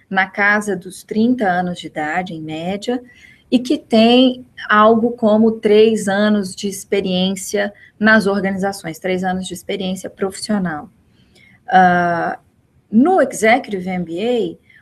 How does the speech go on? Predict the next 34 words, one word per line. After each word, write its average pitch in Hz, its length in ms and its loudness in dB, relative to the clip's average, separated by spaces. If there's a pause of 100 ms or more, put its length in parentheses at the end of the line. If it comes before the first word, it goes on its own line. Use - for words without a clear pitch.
o 233 120 0
público 220 480 0
é 240 100 4
bem 180 240 -2
diferente. 185 640 -2
Nós 175 220 -6
estamos 185 260 -6
falando 185 320 -2
de 185 80 -8
um 185 100 -2
público 180 380 -8
mais 254 340 -2
velho, 180 480 2
mais 175 220 -8
sênior, 175 800 -4 (640)
algo 190 440 2
em 202 80 0
torno 202 460 -2
de 185 140 -4
trinta 220 320 -2
e 202 60 -4
sete 175 420 -4
anos 160 240 -10
de - 80 -4
idade 208 640 2 (420)
e 196 360 -6
com, 185 440 2 (800)
em 262 140 4
média, 202 440 2
dez 208 440 2
anos 190 340 -4
de 196 80 -12
experiência 180 640 -8
profissional. 180 680 -10